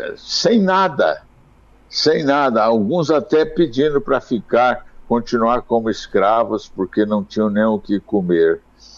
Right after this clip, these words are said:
Aí os fazendeiros e tudo mais, o Brasil trouxe os migrantes,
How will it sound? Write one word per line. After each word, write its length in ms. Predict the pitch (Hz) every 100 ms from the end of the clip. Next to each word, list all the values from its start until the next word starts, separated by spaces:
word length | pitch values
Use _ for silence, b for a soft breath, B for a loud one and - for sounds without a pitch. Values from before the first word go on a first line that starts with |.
| B B
Aí 300 | 110 117 120
os 220 | 131 -
fazendeiros 1040 | 127 120 110 110 92 110 117 113 107 98 85
e 120 | 95
tudo 360 | - 95 87 87
mais, 320 | 95 101 92
o 80 | 95
Brasil 600 | 90 90 85 - 101 92 -
trouxe 560 | 98 101 87 - 95 - b b -
os 260 | 92 82
migrantes, 1080 | 85 92 78 95 95 92 80 - 82 71 -